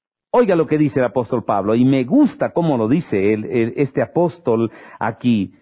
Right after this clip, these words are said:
"Pues tengo por cierto que las aflicciones del tiempo presente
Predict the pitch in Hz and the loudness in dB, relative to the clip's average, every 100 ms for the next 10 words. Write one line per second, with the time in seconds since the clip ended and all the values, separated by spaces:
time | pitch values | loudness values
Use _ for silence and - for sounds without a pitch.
0 | _ _ - 147 - - 240 269 262 233 | _ _ -4 -4 -4 -2 4 6 6 4
1 | 233 - 208 185 - 196 226 180 - - | 0 0 0 0 -2 2 4 2 0 -6
2 | 82 _ _ _ _ _ _ 143 151 147 | -6 _ _ _ _ _ _ -2 0 0
3 | - 160 - 202 - - 294 320 302 202 | -2 -4 0 -2 -2 0 2 4 2 2
4 | 196 - 226 214 208 190 202 190 269 220 | -2 2 2 2 0 0 0 2 2 2
5 | - 139 | 2 0